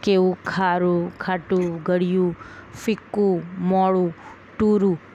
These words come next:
કે તીખું શરબત બનાવવાના છો, તેની બીજા જૂથને ખબર પડવા દેશો નહીં. તમે બનાવેલું શરબત વર્ગ આગળ મૂકો. બીજા જૂથના શરબત ચાખી નીચેની વિગતો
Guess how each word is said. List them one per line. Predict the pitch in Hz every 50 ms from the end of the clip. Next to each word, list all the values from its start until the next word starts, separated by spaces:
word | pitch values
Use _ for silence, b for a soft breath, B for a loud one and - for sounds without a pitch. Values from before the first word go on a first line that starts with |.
| - -
કે | - 247
તીખું | 226 226 - 226 202 - - 226 247 233
શરબત | - - 208 185 185 180 196 170
બનાવવાના | 180 175 180 170 175 170 170 170 170 165 170 170 180
છો, | 170 - - 220 190 175 - - B B B B B B B - - - - - -
તેની | - 202 196 196 196 190 190
બીજા | 175 165 190 185 156 208 202 202
જૂથને | 190 156 190 185 - - 180 180
ખબર | 170 - 190 170 165 180 180
પડવા | 185 - 175 170 165 170 165 165
દેશો | 160 165 165 160 - - - 185 180 185 185 196 220 269 - - - - - -
નહીં. | 175 160 160 165 175 185 185 170 160 190 170 147 - - B B B B B B B B B B B B -
તમે | 214 196 196 196 196
બનાવેલું | 185 175 190 185 185 190 190 185 185 185 185 180 180 185
શરબત | 180 - - 220 226 247 254 220 196 185 175 - - - 190 180
વર્ગ | 185 196 196 202 190 -
આગળ | - 196 180 180 165 185 180 180
મૂકો. | 180 190 208 208 180 - - 175 165 170 165 - B B B B B B B -
બીજા | 185 196 165 208 208 202
જૂથના | 180 185 196 - - 190 190 190
શરબત | 175 - 196 185 175 165 185 175 - -
ચાખી | - 214 196 214 - - - 214 175 - B B B B B B - 196
નીચેની | 190 196 196 180 - 208 196 190 185 185
વિગતો | 180 180 170 147 180 175 170 - - - 185 190 226 302